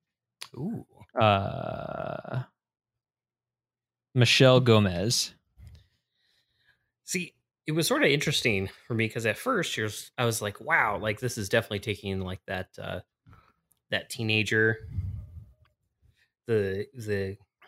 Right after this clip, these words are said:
Speaker 1: teenage girl vibe to it." And then as it goes along, like, the show gets, like, really dark on the h-, back half of the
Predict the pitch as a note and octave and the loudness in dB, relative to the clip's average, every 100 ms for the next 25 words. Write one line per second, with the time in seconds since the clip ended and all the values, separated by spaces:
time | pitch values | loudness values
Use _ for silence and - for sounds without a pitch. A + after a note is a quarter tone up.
0 | - C3+ A#2 G#2 - G#2 G#2+ A2+ A2+ A2+ | -4 2 2 2 -2 0 0 4 2 2
1 | A2+ - - - B2+ B2 C#3 - _ _ | -2 -8 -10 -4 0 0 -2 -8 _ _
2 | _ _ _ A#2 A2+ G#2+ A2+ A2+ A2+ G#2 | _ _ _ -2 0 2 0 2 2 2
3 | A2+ A#2+ A2 G2+ A2+ A#2+ G#2+ F#2+ - F2+ | 0 0 0 0 2 2 2 -4 -6 -2
4 | C3 F3+ A3 - F2+ F#2+ A2+ F2 F2 F#2+ | 0 0 0 -2 -2 0 0 -2 -6 -8
5 | G2 C2 F2 A2+ A2 F#2 F2 F#2+ D#2 - | -10 -16 -16 -16 -8 -8 -6 -8 -10 -12